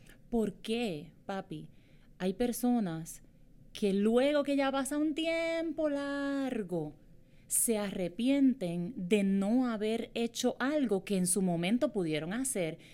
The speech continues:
de cambiar, de emprender un nuevo negocio o de renunciar tal vez a un negocio, tomar simplemente una decisión?". Y él me dice, "Mira, Ruti,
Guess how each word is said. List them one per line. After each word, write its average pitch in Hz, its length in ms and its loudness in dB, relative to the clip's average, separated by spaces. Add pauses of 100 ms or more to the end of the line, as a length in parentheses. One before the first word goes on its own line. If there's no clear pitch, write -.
(160)
de 170 260 2
cambiar, 175 1120 0
de 156 460 0 (260)
emprender 180 680 0
un 190 180 0
nuevo 170 320 -2
negocio 202 840 0
o 262 160 4
de 220 140 2
renunciar 190 840 0
tal 185 260 -2
vez 165 500 -2 (280)
a 185 160 0
un 185 260 4
negocio, 196 800 0 (120)
tomar 262 440 6
simplemente 302 840 0
una 170 260 -2
decisión?". 175 640 -6
Y 202 100 -2
él 190 120 0
me 190 140 -2
dice, 190 480 -6 (340)
"Mira, 190 320 -4
Ruti, 165 400 -10